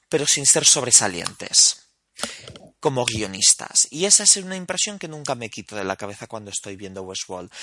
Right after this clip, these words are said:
Siempre estoy esperando a que haga ese paso más. Y por eso es una serie que veo con gusto,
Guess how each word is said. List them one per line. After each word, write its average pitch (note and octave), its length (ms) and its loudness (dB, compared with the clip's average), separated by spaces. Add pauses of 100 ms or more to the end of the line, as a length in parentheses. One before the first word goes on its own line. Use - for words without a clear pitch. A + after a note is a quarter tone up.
(120)
Siempre E3+ 280 0
estoy F#3 200 -2
esperando F3 500 -2
a C#3 140 0
que D3 100 -6
haga D3 240 -4 (1040)
ese G#3+ 200 4
paso F3 280 -4
más. - 520 -6 (480)
Y D#3+ 140 -12
por E3+ 180 -2
eso A#3 360 -6
es D3 140 -18
una D3+ 160 -8
serie E3+ 300 -6
que G2 160 -10
veo B2+ 420 -10 (220)
con A2+ 200 -20
gusto, A3+ 540 -12